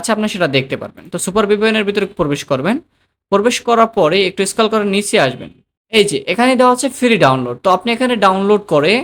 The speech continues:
এটাকে ওপেন করে নেবেন। তো এটা আমার আগেই ডাউনলোড করা আছে, তাই আমি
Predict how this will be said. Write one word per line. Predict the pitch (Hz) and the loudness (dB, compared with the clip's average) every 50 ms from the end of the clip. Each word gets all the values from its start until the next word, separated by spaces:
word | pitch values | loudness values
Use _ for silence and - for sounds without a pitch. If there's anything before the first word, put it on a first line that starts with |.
| 359 _ _ _ - 175 | -6 _ _ _ -4 -2
এটাকে | 156 175 170 214 208 - - - 196 | -2 0 0 0 -2 0 0 -2 -2
ওপেন | - 233 202 170 - | 0 0 0 0 -2
করে | 127 117 113 117 | -4 -6 -8 -10
নেবেন। | 95 - - - _ _ _ _ _ | -16 -18 -20 -20 _ _ _ _ _
তো | - 220 | 0 0
এটা | 220 220 233 233 | 2 4 4 4
আমার | 254 269 208 180 | 4 2 2 0
আগেই | 185 180 190 196 180 | 0 2 0 2 2
ডাউনলোড | 170 165 160 160 160 156 - - | 2 2 2 0 -2 -2 -2 0
করা | 190 170 139 127 131 | 0 2 2 0 -2
আছে, | 135 - - 269 302 _ _ _ _ _ _ _ _ - | -4 -6 -10 -12 -12 _ _ _ _ _ _ _ _ -2
তাই | 220 196 196 | 0 0 2
আমি | 214 | 0